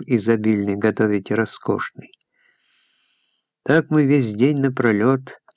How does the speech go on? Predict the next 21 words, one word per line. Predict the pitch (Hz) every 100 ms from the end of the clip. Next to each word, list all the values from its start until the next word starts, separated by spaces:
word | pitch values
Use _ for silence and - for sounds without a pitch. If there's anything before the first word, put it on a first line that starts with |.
| _ _ -
до | 104 104
восшествия | 107 - 127 131 - 117 107
солнца | - 127 143 139 - 135
сидели, | 131 123 107 110 107 101 - _ _ _ _ _ _ _ _
ели | - 87 104 120 120
обильно | 110 101 123 123 117
мы | 110
мясо | 101 95 135 143 -
и | 120
сладким | - 120 131 131 123 107
вином | 113 107 110
утешались. | 104 104 - 107 98 98 - - - _ _ _ _ _ _ _ _ _ _ _ _ _ _ -
Солнце | - 160 196 175 156
меж | 139 120 -
тем | 127 107
закатилось, | 104 101 107 104 156 170 165 151 - - _ _ _ _ _ _ -
и | 104
сумрак | - 160 160 147 131
спустился | - 135 127 - 113 113 - 113
на | 110 104
землю. | 101 101 98 98